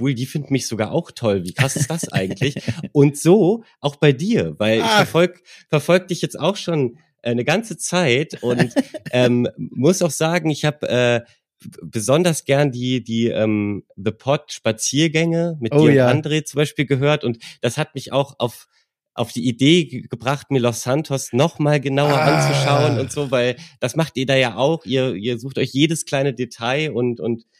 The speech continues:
Speaker 1: äh, recherchiert dazu was und so. Das fand ich so eine schöne Idee, dass das passt wieder total gut zu dem,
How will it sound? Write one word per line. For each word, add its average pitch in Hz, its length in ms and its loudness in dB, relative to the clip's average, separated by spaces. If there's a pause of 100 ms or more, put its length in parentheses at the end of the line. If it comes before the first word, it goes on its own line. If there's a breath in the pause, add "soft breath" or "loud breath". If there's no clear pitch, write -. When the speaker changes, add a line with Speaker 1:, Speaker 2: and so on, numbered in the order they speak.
(180)
Speaker 1:
äh, 120 120 0
recherchiert 139 540 0
dazu 127 260 0
was 123 200 -2
und 123 60 -2
so. 113 100 -2
Das 113 140 -4
fand 139 120 -2
ich 131 100 -4
so - 80 -4
eine 165 100 4
schöne 143 240 2
Idee, 131 220 4
dass 113 180 2
das - 140 -8
passt - 300 -6
wieder 123 160 2
total 139 480 -2
gut 143 260 -6
zu - 120 -10
dem, 120 340 -4